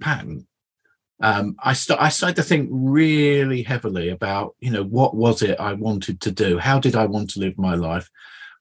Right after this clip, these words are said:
I read loads and loads of books. I mean,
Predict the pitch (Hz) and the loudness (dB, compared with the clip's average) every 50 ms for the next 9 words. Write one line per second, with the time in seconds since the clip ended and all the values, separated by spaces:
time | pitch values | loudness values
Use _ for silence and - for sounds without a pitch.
0 | _ - 120 123 127 120 113 123 135 143 151 139 110 101 92 - - - _ _ | _ 0 2 4 4 4 4 4 4 6 6 6 6 4 2 -2 -8 -12 _ _
1 | _ _ _ _ _ _ _ _ _ _ - 120 120 120 143 147 143 135 127 120 | _ _ _ _ _ _ _ _ _ _ -4 -2 0 2 4 6 6 6 6 4
2 | 113 - 110 110 104 101 98 98 95 92 - 95 87 - 90 85 87 - - - | 4 2 -2 -2 -2 -2 -4 -4 -4 -4 -6 -6 -4 -2 -4 -4 -4 -6 -6 -4
3 | 107 101 107 104 104 95 - | -4 -2 -2 -4 -6 -6 -10